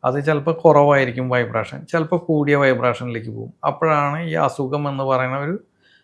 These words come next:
ഏർ, മോഡിലേക്ക് ഒരു മനുഷ്യൻ അല്ലെങ്കിൽ ഒരു ജീവി എത്തിച്ചേരുന്നത്. ആ, ഏർ, ഇതിനെ നമ്മൾ റിയൽ, ഏർ, ഫ്രീക്വൻസിയിലേക്ക് തിരിച്ചു കൊണ്ടുവന്നാൽ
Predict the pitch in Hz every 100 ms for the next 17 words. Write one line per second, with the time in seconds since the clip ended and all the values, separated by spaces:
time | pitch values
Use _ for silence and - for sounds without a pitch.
0 | _ - 151 139 135 135 - - 175 143
1 | 147 147 139 139 135 147 151 143 147 156
2 | 143 135 127 135 123 123 131 147 151 139
3 | 139 131 143 175 - 135 135 123 127 117
4 | 107 107 - _ _ _ - 147 196 247
5 | 262 262 170 170 160 143 156 185 170 151
6 | 165 175 - 151 151 139 - - 160 147
7 | 139 131 156 135 147 131 139 135 135 160
8 | 170 135 202 202 165 147 131 127 123